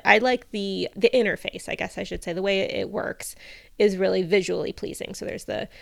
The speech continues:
editor on the left, and then on the right, your list of words, and then as you insert them, they, like, turn green or something. I don't remember what, exactly what it does, but it's really easy to see when you used it and checked it off and, like, scroll through.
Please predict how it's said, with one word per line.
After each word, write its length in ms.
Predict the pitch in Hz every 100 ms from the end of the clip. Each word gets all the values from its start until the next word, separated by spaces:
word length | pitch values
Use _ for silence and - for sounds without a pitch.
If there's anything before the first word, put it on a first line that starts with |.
| - - 214
editor 380 | 208 202 190
on 100 | 175
the 100 | 170
left, 400 | 180 277 302 - -
and 160 | 202
then 100 | 196
on 140 | 175 170
the 100 | 170
right, 300 | 214 233 - -
your 120 | 180
list 280 | 175 - 190
of 100 | 220
words, 400 | 240 220 214 190
and 100 | 185
then 120 | -
as 260 | 185 185 190
you 80 | -
insert 400 | 233 233 226 220
them, 280 | 196 185 - - - -
they, 420 | 185 175 175 -
like, 300 | - - - _ _
turn 240 | - 202 175
green 280 | 175 165 -
or 80 |
something. 220 | - - -
I 80 |
don't 140 | 175 -
remember 300 | - - -
what, 280 | 208 - -
exactly 380 | 190 180 - 180
what 100 | 156
it 80 |
does, 220 | - 185 160
but 100 | -
it's 180 | 190
really 200 | 214 226
easy 240 | 196 208 180
to 160 | -
see 180 | 185 190
when 160 | 180 170
you 100 | 165
used 280 | 208 233 214
it 100 | 185
and 80 |
checked 280 | 180 180 -
it 80 | 185
off 260 | 170 170 180
and, 80 |
like, 140 | 175 -
scroll 300 | - 190 165
through. 400 | - 175 180